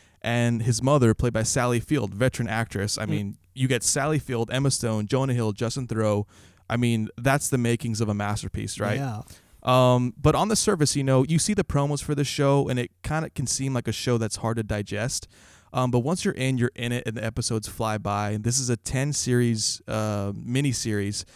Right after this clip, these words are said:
Speaker 1: and each episode is about thirty to forty-five minutes long.
Speaker 2: Mm-hmm.
Speaker 1: Um, but yeah, if, if I could compare it to, like, any other kind of show or movie, I would, I would blend. This sounds weird, but I would blend Inception and Her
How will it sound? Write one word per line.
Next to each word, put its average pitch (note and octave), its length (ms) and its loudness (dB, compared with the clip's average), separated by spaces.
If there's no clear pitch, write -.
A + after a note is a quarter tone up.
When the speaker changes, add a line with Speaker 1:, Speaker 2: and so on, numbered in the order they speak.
Speaker 1:
and A#2+ 140 -6
each D#3 180 0
episode B2+ 460 0
is A2+ 100 0
about A2 300 -4
thirty B2 340 2
to A#2+ 80 0
forty-five A2+ 500 -2
minutes G#2 300 -2
long. G#2 320 0
Speaker 2:
Mm-hmm. B2 600 -8
Speaker 1:
Um, B2 760 2
but D3+ 160 0
yeah, F#3+ 240 2
if, C#3+ 140 2
if D#3 180 4
I F3 80 6
could G#3 100 0
compare D3 560 0
it D3+ 60 -2
to, C#3+ 80 2
like, A#2+ 180 2
any C#3+ 240 2
other C3+ 180 4
kind C3 200 0
of A#2 80 2
show B2+ 420 2
or B2 180 4
movie, B2 480 4
I A2+ 80 0
would, B2+ 200 2
I B2+ 80 4
would D3+ 180 4
blend. B2 380 0
This C3 100 4
sounds D3 240 2
weird, A#2+ 240 2
but B2 100 -2
I A2+ 80 2
would D3+ 160 4
blend A2 400 -2
Inception A#2 640 -4
and A2 160 -2
Her G#2 300 2